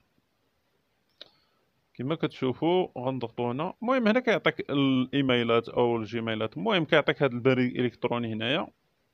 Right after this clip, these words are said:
الا بغيت دير تغيير، كتضغط هنا على تغيير. كيف كتضغط هنا كيعطيك يعني،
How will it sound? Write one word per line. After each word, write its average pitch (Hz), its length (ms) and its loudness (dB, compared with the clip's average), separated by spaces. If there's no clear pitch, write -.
الا 123 100 4
بغيت 131 180 4
دير 127 160 4
تغيير، 127 360 2
كتضغط 127 460 -4
هنا 120 140 -4
على 113 160 0
تغيير. 127 440 -4
كيف - 180 -14
كتضغط 113 460 -8
هنا 185 240 -6
كيعطيك 127 320 -2
يعني، 117 400 -4